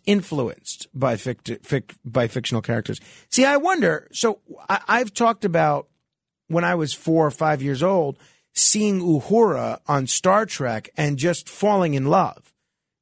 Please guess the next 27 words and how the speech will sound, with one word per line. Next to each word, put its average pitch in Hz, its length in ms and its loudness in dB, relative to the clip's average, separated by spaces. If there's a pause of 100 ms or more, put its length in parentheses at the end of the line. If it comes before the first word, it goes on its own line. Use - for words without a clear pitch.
(120)
with 156 240 0
a 131 40 -4
fictional 165 440 0
character. 202 400 0
Does 117 260 -8
that 190 220 0
make 175 260 0
me 208 220 0
a 180 60 0
fictosexual? 196 1120 -2 (280)
I 254 80 4
don't 415 160 0
think 311 220 -4
so, 143 320 0
even 208 220 0
as 190 100 -2
a 165 60 -2
five-year-old, 151 500 0
and 135 80 -4
I'll 143 80 0
tell 165 160 0
you 151 160 0
why. 139 320 0 (760)
W-, 180 300 -2
because 233 460 2
Nichelle 262 520 0
Nichols, 160 800 -4